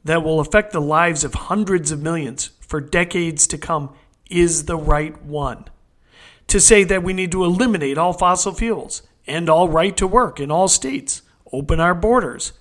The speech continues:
grant citizenship to twenty million people at a stroke, eliminate police departments, or destroy private health insurance.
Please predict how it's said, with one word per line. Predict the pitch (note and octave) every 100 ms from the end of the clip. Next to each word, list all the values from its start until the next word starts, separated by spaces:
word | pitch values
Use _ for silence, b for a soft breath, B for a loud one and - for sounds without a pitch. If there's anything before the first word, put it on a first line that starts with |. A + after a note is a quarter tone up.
| _
grant | - D3 F#3+ F#3+
citizenship | B3 C4 - F3+ D3 D#3 D#3
to | D3+
twenty | - C#3+ F3 F#3+
million | G3+ A3 G#3
people | - A#3 -
at | E3+ F#3
a |
stroke, | F3+ A#3+ A3+ - B B B -
eliminate | A#3+ C#4 C#4 C4 B3+
police | C#4 B3+
departments, | B3 F#3 - D3+ C#3 - b b b
or | F#3
destroy | F#3 F#3+ - G3+ G3+ A3+
private | - D#3 D#3+ F#3
health | - C4 -
insurance. | F3 - - A3